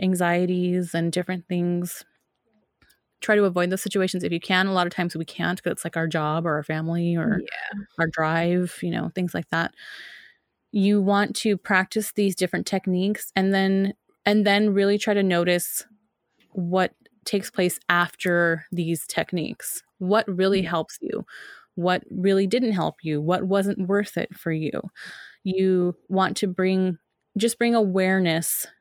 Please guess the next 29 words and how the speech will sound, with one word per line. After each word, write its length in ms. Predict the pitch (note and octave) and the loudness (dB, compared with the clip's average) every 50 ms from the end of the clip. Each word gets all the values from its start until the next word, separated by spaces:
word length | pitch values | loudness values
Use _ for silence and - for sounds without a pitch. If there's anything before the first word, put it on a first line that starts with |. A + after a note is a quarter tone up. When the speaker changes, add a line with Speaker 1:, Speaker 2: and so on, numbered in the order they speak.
| _ _ - | _ _ -14
Speaker 1:
to 140 | - - F#3 | -6 -4 0
your 140 | F3 F3+ E3+ | 0 0 0
body. 600 | D#3+ E3 D#3 D#3 D3+ - - - - - F3+ _ _ _ _ _ _ - - | 0 -2 -2 -2 -2 -2 -4 -4 -4 -6 -8 _ _ _ _ _ _ -14 -4
Awareness 720 | - F#3+ F#3 F3 F#3+ F#3 F#3+ G3 G3+ G#3 G#3 G#3 G#3 - - - | 0 0 0 2 2 2 2 4 2 2 2 2 0 -2 -2 -2
is 140 | F#3 F3+ | -2 -2
what 260 | E3+ F3 E3 - E3+ - | 0 0 0 0 0 -2
brings 360 | F3+ F3 F3 E3+ E3+ F3 E3+ | 0 0 0 0 0 0 0
on 440 | E3 D#3+ D#3+ D#3+ D#3+ D#3+ E3 D#3 - _ _ _ _ - | 0 0 0 0 0 -2 -4 -6 -8 _ _ _ _ -6
transformation. 1040 | - G3 E3+ D#3+ D#3 - - D#3+ D#3+ D#3 D#3+ - - - - - - - - - - _ - - - - - - - - - _ - | -2 0 0 0 -2 -6 -6 -4 -4 -2 -2 -2 -4 -4 -4 -6 -6 -6 -8 -12 -14 _ -20 -20 -20 -18 -18 -20 -20 -20 -20 _ -6
Speaker 2:
Mm-hmm. 160 | A#3 A3+ A3 | -6 -4 0
Speaker 1:
You 140 | G3+ F#3+ G3+ | 0 2 2
don't 160 | G#3 G#3 - | 2 2 0
wanna 220 | G#3 G#3 G#3 G#3+ G3+ | 0 0 0 0 -2
turn 420 | - - - G3+ G3 G3 G3+ G3 | -2 -2 2 2 4 4 4 2
this 260 | G3 G3 F#3+ F#3+ - - | 2 2 0 -2 -4 -6
into 180 | - F3 - G3 | -6 -2 -2 -2
something 360 | - - F3 E3+ - F3 F3 | 0 0 0 0 0 0 0
you 120 | E3+ E3 E3 | 0 0 -2
have 560 | E3 - - - E3 E3 E3+ F3+ G3 G3+ - | -2 -6 -4 0 2 4 4 2 2 0 -2
to 120 | - A3+ G#3 | -2 -2 0
do. 440 | A3 A3 A3 A3+ A#3 A#3+ C4 C4 - _ _ - - - - - - _ - | 2 2 2 2 2 2 2 0 -2 _ _ -20 -20 -20 -20 -20 -20 _ -8
This 100 | F#3+ F#3+ | -6 -4
is 80 | F#3 | 0
not 180 | G3+ G3+ G3 G#3 | 2 2 2 2
a 60 | A3 | 0
chore. 720 | G#3+ - - - A3 F#3 F#3 F#3 F3+ F3+ F3+ F3+ F#3 G3 - _ - - - - _ - | -2 -4 -4 0 0 2 2 2 2 2 2 2 0 -2 -4 _ -20 -20 -20 -18 _ -6
This 140 | F#3 - - | -4 -4 -4
is 140 | F3 D#3+ | -4 -2
not 320 | F3+ F3 E3+ E3+ F3+ E3+ | 0 0 0 0 0 -2